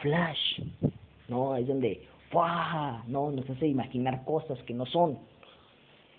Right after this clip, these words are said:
En el capítulo veintidós, llamado Ya sé quién eres, Barry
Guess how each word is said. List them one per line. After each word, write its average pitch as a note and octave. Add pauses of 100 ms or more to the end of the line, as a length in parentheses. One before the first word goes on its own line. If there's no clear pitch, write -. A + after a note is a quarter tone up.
(360)
En F3
el E3+
capítulo G#3+
veintidós, C#3+ (160)
llamado C#3 (540)
Ya C#3
sé D#3+
quién C#3+
eres, C#3+ (760)
Barry F3+